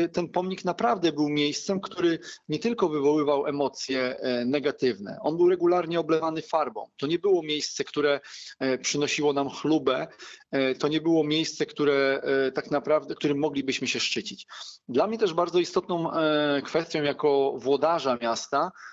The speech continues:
było to, że Instytut Pamięci Narodowej zaproponował sfinansowanie i tak naprawdę przejęcie wszelkich, e, działań związanych z likwidacją tego pomnika. E, i to się po prostu udało.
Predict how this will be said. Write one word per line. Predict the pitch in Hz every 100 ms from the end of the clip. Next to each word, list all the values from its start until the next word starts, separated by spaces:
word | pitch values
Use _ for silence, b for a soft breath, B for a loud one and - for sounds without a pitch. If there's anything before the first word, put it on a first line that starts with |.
| B
było | 131 143 143
to, | 143 156 196
że | 160 147
Instytut | - - 196
Pamięci | 175 156 170 170
Narodowej | 160 143 156 170
zaproponował | 151 151 151 - 147 160 160 156 B B
sfinansowanie | - - 170 175 - 160 165 160 127 123 139 -
i | -
tak | 156
naprawdę | 156 151 175 160 165 156
przejęcie | 156 - 156 170 185 -
wszelkich, | 147 - 185 - 175 -
e, | - 151 151 143 -
działań | 127 165 180 170 139
związanych | 147 147 156 151 151 - B B B
z | 131
likwidacją | 139 151 139 - 120
tego | 120 117
pomnika. | 117 123 120 113 139 175 - B B B
E, | 147 147
i | 196
to | 226
się | 220
po | 220
prostu | 233 220 240
udało. | 233 226 151 113 -